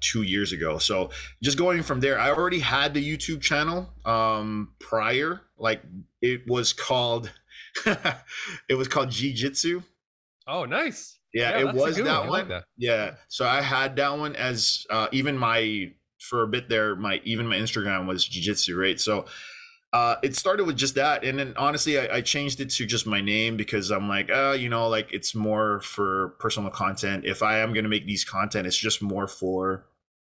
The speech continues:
Speaker 1: myself and my friends." Um, yeah, um, hit pretty good numbers, like, in regards to, like,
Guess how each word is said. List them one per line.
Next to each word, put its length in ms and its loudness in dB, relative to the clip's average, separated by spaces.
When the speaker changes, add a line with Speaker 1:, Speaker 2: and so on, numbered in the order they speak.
Speaker 1:
myself 360 0
and 80 -2
my 100 0
friends." 480 0
Um, 840 2
yeah, 260 2
um, 480 0
hit 340 -2
pretty 160 0
good 120 2
numbers, 460 2
like, 200 0
in 100 0
regards 280 2
to, 80 -2
like, 260 0